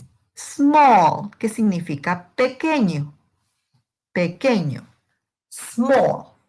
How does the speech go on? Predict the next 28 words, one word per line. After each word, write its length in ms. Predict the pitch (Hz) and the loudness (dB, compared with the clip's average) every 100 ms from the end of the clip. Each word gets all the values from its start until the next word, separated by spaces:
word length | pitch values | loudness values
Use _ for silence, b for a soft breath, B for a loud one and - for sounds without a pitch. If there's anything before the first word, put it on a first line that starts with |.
| _ _ _ _ | _ _ _ _
¿Cuántas 440 | 175 175 202 233 | -2 -2 0 -2
sílabas 380 | 240 220 214 208 | 0 0 2 0
son? 360 | - 143 135 - _ _ _ _ - | -4 -4 -4 -10 _ _ _ _ 0
Una, 540 | 285 262 170 147 - _ _ _ _ _ | 4 4 2 0 -6 _ _ _ _ _
porque 240 | 190 180 | -8 -2
la 140 | 190 190 | 2 2
S 220 | 226 262 | 2 2
inicial 360 | 247 240 240 | 2 2 4
en 140 | 233 240 | 2 2
inglés 440 | 233 220 226 233 _ _ _ _ _ _ _ _ _ _ | 2 2 2 -2 _ _ _ _ _ _ _ _ _ _
es 140 | 196 | -4
parte 400 | 196 214 196 208 | 0 2 2 2
de 100 | 214 | 0
la 120 | 196 175 | 2 0
misma 320 | 170 175 190 | 0 0 -2
sílaba. 500 | - 143 - - _ _ - | -4 -6 -6 -14 _ _ -20
Small. 840 | - - - 190 190 156 135 117 _ _ _ _ _ _ b b b b b b _ _ _ | -18 -10 0 2 2 2 -2 -6 _ _ _ _ _ _ b b b b b b _ _ _
Por 140 | - 294 | 0 2
lo 100 | 277 | 4
tanto, 260 | 160 - | 0 -4
si 200 | - 202 | -6 -6
tiene 220 | 151 147 | -2 -2
una 200 | 160 220 | 0 0
sílaba, 640 | 269 330 320 302 302 311 320 - - | 0 0 4 6 6 4 2 -8 -8
aunque 260 | 185 175 | -6 -6
tenga 260 | - 180 180 | -4 -2 0
muchas 280 | 180 180 220 | -2 -2 -2
letras, 600 | 262 277 285 - - | 0 0 0 -2 -2